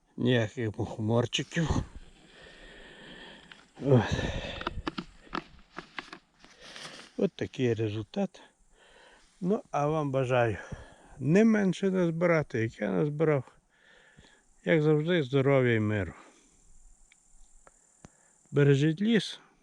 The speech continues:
не засмучуйте його.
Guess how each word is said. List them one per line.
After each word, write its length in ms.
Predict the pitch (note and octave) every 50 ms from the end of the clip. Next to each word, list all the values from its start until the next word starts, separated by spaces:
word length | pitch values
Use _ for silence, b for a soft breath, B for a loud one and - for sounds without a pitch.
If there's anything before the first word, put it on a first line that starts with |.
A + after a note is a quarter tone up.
| b b b _ _ _ _ _ _ _ _ _ _ _ _ _ _ _ _ _ _ _ _ _ -
не 200 | B2 A#2+ A#2+ B2
засмучуйте 760 | A#2+ A#2 - - - F#3 F#3 F3 - - B2+ G2+ - - G#2
його. 240 | F2+ E2 D2 - F#2+